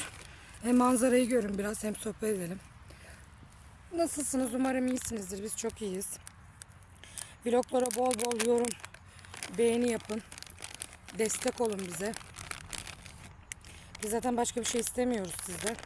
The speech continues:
Bol bol destek istiyoruz. Başka bir şey istemiyoruz. Evet. Böyle işte. Gördüğünüz gibi bizim mahalle.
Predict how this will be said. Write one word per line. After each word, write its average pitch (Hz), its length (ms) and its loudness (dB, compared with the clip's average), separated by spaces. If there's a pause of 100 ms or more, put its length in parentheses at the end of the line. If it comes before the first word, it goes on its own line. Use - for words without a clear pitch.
(880)
Bol 226 200 0
bol 220 160 0
destek 214 340 -2
istiyoruz. 180 460 -6
Başka 185 220 -8
bir 170 40 -8
şey 180 200 -4
istemiyoruz. 170 600 -8 (1120)
Evet. 214 400 -4 (340)
Böyle 220 240 -2
işte. - 280 -10 (1000)
Gördüğünüz 214 380 0
gibi 202 140 -4
bizim 208 220 -4
mahalle. 202 440 -2